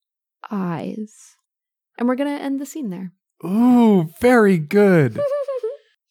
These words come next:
Speaker 2: And so I think we explained this earlier, but each scene has a theme that sort of provides us with the seeds that we need for the narrative to unfold.
Speaker 1: That's right, James. You wanna read scene two?
Speaker 2: A little embarrassment.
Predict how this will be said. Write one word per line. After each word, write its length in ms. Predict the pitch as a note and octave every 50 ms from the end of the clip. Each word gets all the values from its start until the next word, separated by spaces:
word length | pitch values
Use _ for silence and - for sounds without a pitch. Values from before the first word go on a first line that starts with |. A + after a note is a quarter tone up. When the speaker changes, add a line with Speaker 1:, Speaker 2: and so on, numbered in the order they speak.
| _ _ -
Speaker 2:
And 160 | C#3 C#3 B2+
so 200 | - C#3+ C3 -
I 80 | C3 C3+
think 180 | - D4+ -
we 120 | - D#4+ D#3+
explained 360 | C#3 - - - C3 A#2 A2
this 120 | G#2+ -
earlier, 320 | - C#3 B2+ B2 A#2 A2+ G#2+
but 140 | B2 B2 -
each 380 | - F#3+ F#3 - - - - -
scene 720 | - - - - - A3 A3 F#3 D3+ C3+ B2 B2 C3 C3+ - _
has 440 | - - C3+ B2+ A#2+ A#2+ A2+ - - -
a 80 | C3 B2
theme 680 | - - - - C#4+ C4 D#3+ A2+ G2+ - C3 C3+ C#3+ -
that 160 | B2+ B2 A2+
sort 260 | - - D3+ C#3 B2+
of 240 | B2 A#2 G#2 - - - - -
provides 340 | - E3 D3 D#3 E3+ D#3+ -
us 260 | - C#3+ C#3+ - -
with 120 | D3 C#3+ -
the 100 | C3 A#2+
seeds 580 | - - - C#3+ C3+ C3 B2+ A#2+ A#2 - -
that 120 | - A#2 F#2+
we 160 | A#2+ A#2+ A2+
need 320 | A2 A2 G#2+ G#2 G#2 G2+
for 300 | - - - A2+ G#2+ G#2
the 140 | G2 G#2 A2
narrative 520 | A#2+ D3 F3 E3 A#2+ G#2 - - A#2+ - -
to 120 | - B2
unfold. 640 | A2+ - B2 B2 - - G#1+ - - - C#3 - _ _ _ _ _ _ _ -
Speaker 1:
That's 260 | - G#3+ G3 - -
right, 160 | G#3 A3+ C#4
James. 460 | - - G3 F#3+ G#3+ C4 D4 - -
You 80 | A3+ G3+
wanna 180 | F#3+ F#3+ F#3+
read 360 | F#3 F#3 F#3+ G3 F#3+ F#3 - - -
scene 480 | - - - - G3+ G3 F#3+ F#3+ F#3+ G3
two? 400 | - - G#3+ G3+ G3 G#3+ B3 D4+ _ _ _ - - _ _ _ - _ _ -
Speaker 2:
A 120 | F3 F3+
little 420 | F#3+ G3+ A3 C4 A3 F3 E3 D#3 F3
embarrassment. 920 | F#3+ G3 F3 F3 D3+ B2+ A#2 A2 G#2+ - - A#2+ G#2+ G#2 G2+ G#2+ - -